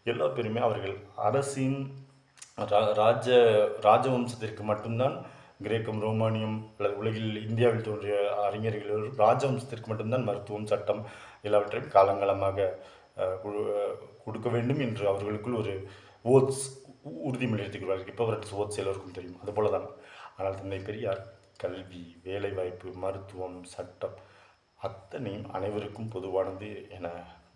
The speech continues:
ஆ, கருதியவர். அதனால தான் சொல்கிறேன், அவர், ஆ, எந்த அடையாளத்திற்குள்ளும் அவரை அடைக்க முடியாது. அவர் ஒரு இயங்கியல் பார்வையுடைய அர-, அரசியல் அறிவியல் அறிஞர். ஆம், இதில் குறிப்பிட வேண்டிய முக்கியமான விஷயம்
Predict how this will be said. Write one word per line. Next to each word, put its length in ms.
ஆ, 200
கருதியவர். 680
அதனால 340
தான் 160
சொல்கிறேன், 340
அவர், 320
ஆ, 40
எந்த 280
அடையாளத்திற்குள்ளும் 1040
அவரை 280
அடைக்க 360
முடியாது. 400
அவர் 180
ஒரு 400
இயங்கியல் 520
பார்வையுடைய 800
அர-, 320
அரசியல் 400
அறிவியல் 400
அறிஞர். 380
ஆம், 320
இதில் 280
குறிப்பிட 400
வேண்டிய 300
முக்கியமான 440
விஷயம் 320